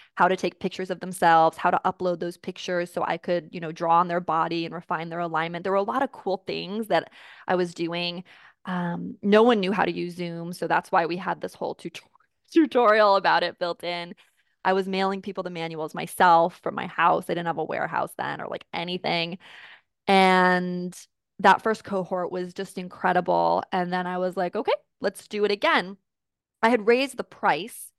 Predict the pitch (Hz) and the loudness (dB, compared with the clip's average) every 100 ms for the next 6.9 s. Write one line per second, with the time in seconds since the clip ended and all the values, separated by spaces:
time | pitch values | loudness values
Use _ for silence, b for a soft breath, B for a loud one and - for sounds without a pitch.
0 | _ _ _ 208 - 202 208 196 180 202 | _ _ _ -2 2 2 0 -2 -2 -2
1 | 180 175 175 - 180 180 170 165 180 175 | -2 -2 -6 -8 -10 -8 -10 -8 -8 -8
2 | 180 170 156 220 262 - - - 139 165 | -8 -8 -2 0 -2 -6 -10 -6 -4 -6
3 | 196 - - _ _ _ _ _ _ 202 | -8 -14 -20 _ _ _ _ _ _ 0
4 | 196 220 247 220 190 180 185 185 185 185 | 2 2 0 0 0 0 2 2 2 -2
5 | - _ - 185 185 180 196 202 196 190 | -8 _ -10 -6 -6 -6 -4 -2 0 -2
6 | 190 185 180 185 180 170 170 180 165 | -4 -12 -12 -12 -8 -8 -8 -10 -8